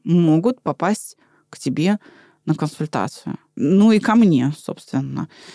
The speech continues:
Телефон проекта восемь девятьсот шестьдесят восемь девятьсот девяносто ноль восемь восемьдесят.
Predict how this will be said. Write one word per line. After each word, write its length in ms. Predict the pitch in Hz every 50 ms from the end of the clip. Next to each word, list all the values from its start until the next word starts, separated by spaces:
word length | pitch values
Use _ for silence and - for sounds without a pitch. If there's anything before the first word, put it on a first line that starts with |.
| - - - - _
Телефон 800 | - - - 180 175 170 170 - - - 175 170 160 151 151 147 151
проекта 420 | - 151 151 143 143 - - -
восемь 600 | 135 156 156 170 175 160 - - - 147 143 143
девятьсот 420 | 139 151 147 156 - - 143 139 -
шестьдесят 420 | - - - - 143 139 - -
восемь 840 | 156 160 156 147 - - - - 143 - 151 139 143 143 143 143
девятьсот 520 | 139 - 147 143 151 - - - 156 147 139
девяносто 600 | 147 156 151 160 160 160 139 143 - - - -
ноль 300 | 139 147 151 151 151 143
восемь 580 | 147 151 151 147 139 - - - - 143 139
восемьдесят. 1120 | 135 147 165 220 262 277 - - - 165 151 - - 127 - - - - - 170 _ -